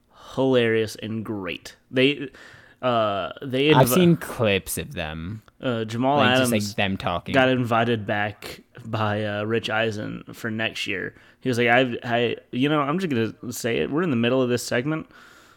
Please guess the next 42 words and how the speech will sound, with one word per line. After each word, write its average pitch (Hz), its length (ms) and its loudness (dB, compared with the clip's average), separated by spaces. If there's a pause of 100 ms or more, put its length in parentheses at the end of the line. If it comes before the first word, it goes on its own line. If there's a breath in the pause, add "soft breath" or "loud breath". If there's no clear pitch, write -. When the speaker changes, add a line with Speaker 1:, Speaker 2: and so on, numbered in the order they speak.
(160 loud breath)
Speaker 1:
but 117 300 -2
Jamal, 143 340 0
you're 147 140 2
invited 127 320 0
back 107 220 -2
next 110 240 -6
year. 110 60 -4
I - 20 -2
haven't 127 180 0
talked 117 180 0
to 120 60 -4
any 113 80 -2
of 107 40 -2
the 104 40 -4
producers 107 420 -2
or 143 40 4
Speaker 2:
<laughs> 107 60 0
Speaker 1:
anything, 107 280 -4
but 107 100 -4
I'm 117 120 -4
sure 135 120 -4
they 113 120 0
won't 110 160 -6
have 104 80 -6
a 104 60 -4
problem 101 340 -6
with 98 120 -6
it." - 140 -8
He 131 80 -4
was 135 80 2
like, 165 100 4
"All 165 60 6
right, 196 140 6
yeah, 202 160 6
I'll 175 80 0
be 185 160 -6
back." 170 220 -8 (840 soft breath)
It 123 80 0
was 131 160 2
fantastic. 120 720 -6
Speaker 2:
That's 117 140 -8
fine. 143 80 -10